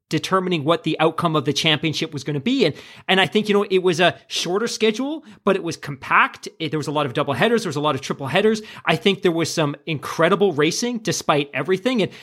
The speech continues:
I, I think some of the tracks as well lost a little bit of their atmosphere. Even when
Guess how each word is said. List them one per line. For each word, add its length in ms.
I, 140
I 120
think 240
some 200
of 80
the 60
tracks 380
as 140
well 180
lost 320
a 40
little 240
bit 100
of 80
their 100
atmosphere. 640
Even 380
when 280